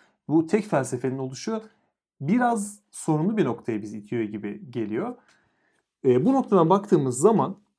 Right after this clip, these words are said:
ben, e, çoğu dinleyicimizin de belirttiği üzere uçlara gitmeyi seviyorum ve sezonun ilk programında da uçlara gitme hakkımı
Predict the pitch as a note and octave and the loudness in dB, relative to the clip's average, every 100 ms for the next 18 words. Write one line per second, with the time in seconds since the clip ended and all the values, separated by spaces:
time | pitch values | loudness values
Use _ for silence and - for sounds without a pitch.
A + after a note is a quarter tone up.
0 | _ _ _ C#3 D#3+ G3+ G#3+ G#3 D3 C3 | _ _ _ -2 2 2 -2 -2 2 2
1 | B2 F#3 - _ _ _ _ - G3 G#3 | 2 -4 -12 _ _ _ _ 0 4 8
2 | F3+ D3 - B2 C#3 C#3 B2+ C3 B2 C3+ | 8 6 0 -6 -2 0 0 0 -2 -2
3 | B2+ A#2+ A2+ B2 C3+ - F#3+ D3 A2 C3+ | 0 0 0 0 0 0 0 2 2 0
4 | A3+ B3+ _ _ _ - B2+ D#3+ F#3 D3+ | 0 -4 _ _ _ -6 0 6 8 8
5 | - C3 B2 C#3+ D3+ D#3+ A3 G3+ A2+ D3 | 4 -2 0 0 2 0 0 -4 -4 -2
6 | D#3+ G3+ C4+ - D3+ B2+ C3+ D3 G#3+ F3 | 0 -2 -4 -2 0 0 -2 -4 -6 -4
7 | - F3+ E3 D#3+ D3 C3 D#3 G#3+ B3 | 0 2 2 0 -2 -2 -2 -2 -2